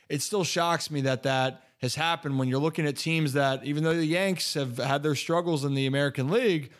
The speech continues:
you're missing your best player, but the Yanks are still pitching their way to staying, and usually pitching is what keeps you in it.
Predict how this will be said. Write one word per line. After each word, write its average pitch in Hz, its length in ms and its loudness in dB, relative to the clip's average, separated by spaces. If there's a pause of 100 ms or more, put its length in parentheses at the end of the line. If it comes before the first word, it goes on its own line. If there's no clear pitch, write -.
(220)
you're 160 120 0
missing 185 280 -2
your 160 120 2
best 160 340 0
player, 185 320 4
but 139 260 -2 (840)
the 120 80 0
Yanks 139 420 2
are 165 80 0
still 160 400 2
pitching 160 380 0
their 151 140 4
way 147 280 4
to 135 120 0
staying, 165 320 0
and 131 200 2
usually 190 480 2
pitching 156 480 0
is 135 160 0
what 131 160 -4
keeps 160 320 -2
you 127 100 0
in 202 120 2
it. 127 240 -2